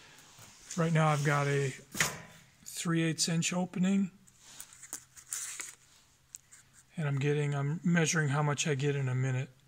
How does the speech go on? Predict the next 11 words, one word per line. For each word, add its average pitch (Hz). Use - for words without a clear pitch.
Before 156
I 151
did 143
a 139
quarter 143
inch 131
opening, 135
and 127
I 123
was 123
getting 131